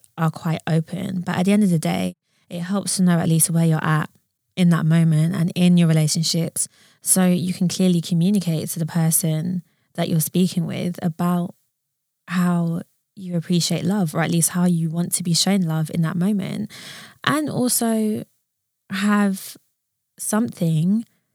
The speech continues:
to kind of explain to others in how you like to share your love with people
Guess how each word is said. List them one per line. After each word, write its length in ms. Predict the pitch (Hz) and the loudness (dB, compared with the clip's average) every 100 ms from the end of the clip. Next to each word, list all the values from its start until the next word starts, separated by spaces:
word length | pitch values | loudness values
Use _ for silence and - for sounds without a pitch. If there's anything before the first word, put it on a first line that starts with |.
| _ _ - | _ _ -10
to 140 | - 190 | -4 -2
kind 320 | 202 196 190 | 0 2 2
of 460 | 190 185 180 185 - _ _ _ - | 2 2 -2 -6 -16 _ _ _ -12
explain 480 | 180 - - 196 190 | -8 -6 0 2 2
to 180 | - - | 0 -2
others 680 | 247 - - - 214 233 - - _ - | -4 -4 -8 -4 -2 -2 -6 -12 _ -4
in 140 | 185 | 0
how 260 | 180 175 190 | 0 2 2
you 280 | 190 185 294 | 2 0 0
like 220 | - 214 | -2 -2
to 100 | - | -2
share 200 | 165 170 | 0 0
your 140 | 160 | 0
love 180 | 160 156 | 0 -2
with 140 | 165 156 | -4 -6
people 500 | 180 - - - | -12 -14 -20 -20